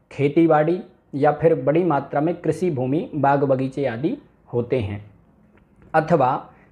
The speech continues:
किसी और अन्य प्रकार की ज़मीन इनके पास में होती है, अथवा ये लोग अपना पैसा ज़मीन में इन्वेस्ट करके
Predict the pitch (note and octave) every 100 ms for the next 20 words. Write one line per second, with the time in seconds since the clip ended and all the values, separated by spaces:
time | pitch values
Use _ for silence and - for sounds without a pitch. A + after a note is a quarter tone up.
0 | _ G#3+ G3 A3 G#3+ - D#3+ F3+ F#3+ -
1 | E3+ F#3+ F3+ C#3+ D3 C#3 D3+ C3+ B2+ C3
2 | E3 A3 - - C#3 C#3 - A2+ A2 F#3
3 | C#3+ A2 G#2+ A2+ G2+ - - _ _ _
4 | _ _ - - - - E3+ F#3 E3 C#3
5 | D#3+ - D#3 E3 F#3+ G#3+ A3+ G3+ - D#3
6 | D#3 F#3 G3 G3 C#3+ - F3 C#3 D#3 -
7 | _ _ C#3 C#3 D3+ F3+ G3+ G3+ G#3 F3
8 | E3+ E3 E3 C#3+ C3 E3+ G#3